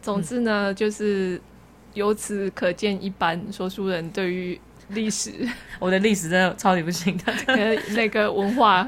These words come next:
Speaker 2: <laughs> 我只有，我只有台湾历史可以，就是以前的什么认识台湾，<laughs> 还有高一历史可以。 <laughs> 说话念理组嘛，历史真的太糟糕了，我历史真的，<laughs> 我的，我的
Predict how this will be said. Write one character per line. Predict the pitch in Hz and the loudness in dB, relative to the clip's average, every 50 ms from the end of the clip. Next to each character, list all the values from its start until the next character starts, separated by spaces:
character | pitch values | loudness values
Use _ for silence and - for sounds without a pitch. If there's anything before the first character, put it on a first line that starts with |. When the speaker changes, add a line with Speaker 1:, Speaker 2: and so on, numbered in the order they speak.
| 302 | -2
Speaker 2:
<laughs> | - - | -2 0
我 | 220 220 | 2 4
只 | 208 247 | 6 6
有， | 247 220 196 135 | 6 6 4 2
我 | 165 208 | 0 0
只 | 196 240 | 2 4
有 | 226 202 185 180 - - | 2 2 2 -2 -8 -14
台 | - - - 185 | -2 2 2 4
湾 | 190 208 208 214 | 6 6 6 6
历 | 220 226 | 4 2
史 | 202 - - 160 151 | 0 0 -2 -6 -8
可 | - 175 160 | -4 -4 -4
以， | 147 156 | -2 -4
就 | 175 | -4
是 | 180 196 | -4 -4
以 | 180 | -4
前 | 165 175 156 160 | -2 -2 -2 -2
的 | 175 180 | -2 -2
什 | 175 | -2
么 | 156 147 | -2 -2
认 | 165 202 190 | 0 0 0
识 | 185 180 202 190 | 0 0 0 -2
台 | 170 202 185 151 165 - | 0 2 2 2 2 0
湾， | 196 185 - - - 202 - - - | -2 -2 -2 0 -2 -2 -2 -4 -10
<laughs> | - - - 339 294 | -16 -10 -8 -8 -2
还 | - 208 | 0 0
有 | 190 180 | 0 0
高 | 170 - 196 185 180 196 | 2 4 4 6 6 4
一 | 190 190 | 2 2
历 | 185 196 196 180 | 0 0 0 0
史 | 165 151 - - 143 139 | 0 -2 -6 -8 -10 -8
可 | - - 160 | -4 -4 -2
以。 | 151 - - - - - - - - | -2 -4 -6 -14 -20 -20 -20 -20 -20
<laughs> | - - - - - - - - - - | -20 -20 -20 -20 -20 -18 -16 -16 -16 -10
说 | - - 269 262 | -4 -2 0 2
话 | 269 240 | 2 2
念 | 220 220 | 2 2
理 | 190 170 160 | 0 -2 -4
组 | 156 170 185 | -6 -10 -12
嘛， | - - - - 180 - - - - - - - | -12 -12 -10 -12 -12 -14 -16 -20 -20 -20 -14 -8
历 | 269 247 | -8 -6
史 | - 170 | -6 -2
真 | 170 190 180 170 | -2 0 0 0
的 | 185 | 0
太 | 202 226 214 | 0 0 0
糟 | - - 156 147 | 0 -2 -2 -2
糕 | 147 147 - 147 143 139 | -2 -2 -2 -2 -2 -2
了， | 135 143 | -4 -6
我 | 160 175 | -6 -6
历 | 196 196 | -4 -4
史 | 185 165 | -6 -6
真 | 160 165 | -8 -8
的， | - - - - - - - - - - - 208 208 - 247 214 - - - | -8 -10 -14 -16 -16 -16 -16 -16 -16 -6 -4 -2 0 0 0 0 -2 -4 -10
<laughs> | - - - 170 | -16 -16 -8 0
我 | - 196 | 4 6
的， | 214 208 190 - | 6 6 6 4
我 | - 190 | 4 4
的 | 196 190 185 175 | 4 4 4 2